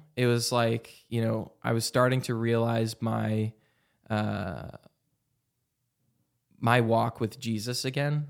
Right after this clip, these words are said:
I was starting to realize my relationship again. Um,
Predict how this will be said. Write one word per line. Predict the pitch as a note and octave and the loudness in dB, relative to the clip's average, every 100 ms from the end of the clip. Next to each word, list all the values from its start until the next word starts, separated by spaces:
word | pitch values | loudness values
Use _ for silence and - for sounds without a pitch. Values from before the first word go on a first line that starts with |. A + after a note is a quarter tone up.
| - | -6
I | A#2 | -4
was | A2 | -2
starting | - B2 B2 B2 | 0 2 2 -2
to | A#2 | -4
realize | A#2 A#2+ A#2+ A#2+ A#2 | -2 0 0 -2 -2
my | A2+ | -4
relationship | A2 A2 A2+ A#2+ - B2 C3 C3 C3+ | -2 -2 -2 -4 -8 -8 -6 -6 -6
again. | C3+ C#3 D3 D3+ - _ _ _ _ _ - | -6 -4 -2 -4 -6 _ _ _ _ _ -2
Um, | A2+ A2 G#2+ G#2 G2+ G2 | 2 4 2 0 -2 -6